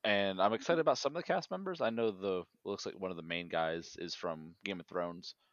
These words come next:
and I liked him as his character there, so we'll see what happens as this thing plays. He's also in, um,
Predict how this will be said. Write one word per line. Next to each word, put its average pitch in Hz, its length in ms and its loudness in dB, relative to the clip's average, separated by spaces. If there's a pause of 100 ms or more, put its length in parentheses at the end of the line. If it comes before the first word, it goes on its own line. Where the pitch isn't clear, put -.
(440)
and 76 220 -4 (140)
I 87 120 6
liked 82 260 -2
him - 260 -8
as 90 220 -10
his 98 140 -10
character 80 440 -2
there, 78 300 -2 (100)
so - 120 -14
we'll 92 140 -8
see - 200 -8
what 85 220 -6 (120)
happens 87 420 -8
as 87 120 -14
this 95 140 -14
thing 87 160 -12
plays. 90 160 -6 (200)
He's 151 120 2
also 226 300 6
in, 147 120 2
um, 104 340 4